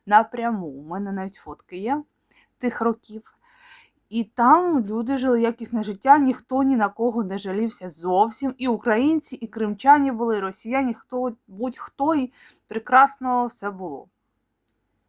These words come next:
Насправді. Це мої спогади, я ділюсь. Тепер, якщо казати про оцю орендну плату, то, знаєте,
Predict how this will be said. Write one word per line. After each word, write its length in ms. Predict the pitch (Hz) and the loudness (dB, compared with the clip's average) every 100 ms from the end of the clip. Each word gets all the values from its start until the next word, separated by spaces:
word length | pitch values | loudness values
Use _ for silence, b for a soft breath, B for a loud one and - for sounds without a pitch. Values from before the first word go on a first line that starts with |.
| _ | _
Насправді. 720 | 202 208 - 175 147 143 156 _ _ b b b b b b b b _ _ _ _ _ | -6 -6 0 2 2 0 -20 _ _ b b b b b b b b _ _ _ _ _
Це 160 | - 254 | 0 4
мої 280 | 262 262 247 | 6 4 2
спогади, 880 | - - 247 262 226 220 156 143 - _ _ _ - | -4 2 4 6 2 -2 -4 -16 -18 _ _ _ -12
я 140 | 185 | -10
ділюсь. 440 | 185 156 - _ _ - | -10 -12 -16 _ _ -8
Тепер, 440 | 254 226 139 - _ _ B B B B B | -6 -4 -6 -6 _ _ B B B B B
якщо 320 | - 220 330 349 | -8 -4 -2 2
казати 520 | 285 240 285 294 240 | 2 6 4 4 -6
про 280 | - 254 247 | -6 -6 -6
оцю 300 | 240 - 262 | -10 -8 -6
орендну 520 | 220 226 233 220 202 | -2 0 0 -2 -6
плату, 720 | 196 185 151 - 233 302 330 - _ _ | -6 -4 -4 -6 -6 -6 -8 -16 _ _
то, 480 | 240 233 262 294 311 B _ _ _ _ _ _ _ _ _ _ _ _ _ _ _ _ b b b b b b - | 0 2 4 4 2 B _ _ _ _ _ _ _ _ _ _ _ _ _ _ _ _ b b b b b b -20
знаєте, 720 | 175 240 330 392 349 214 | 2 6 6 4 -2 -8